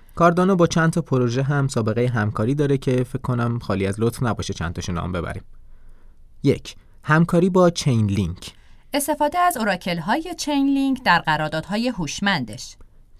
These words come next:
Speaker 1: دو، همکاری با بنیاد کوین فرم.
Speaker 2: کوین فرم با تحلیل بلاکچین راهکارهایی برای قانونگذاری ارائه می‌کنه.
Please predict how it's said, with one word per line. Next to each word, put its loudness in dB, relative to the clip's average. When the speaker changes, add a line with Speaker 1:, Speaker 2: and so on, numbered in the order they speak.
Speaker 1:
دو، 4
همکاری 4
با 6
بنیاد 4
کوین 0
فرم. -2
Speaker 2:
کوین 2
فرم -2
با 4
تحلیل 0
بلاکچین 0
راهکارهایی -2
برای 0
قانونگذاری -4
ارائه -4
می‌کنه. -12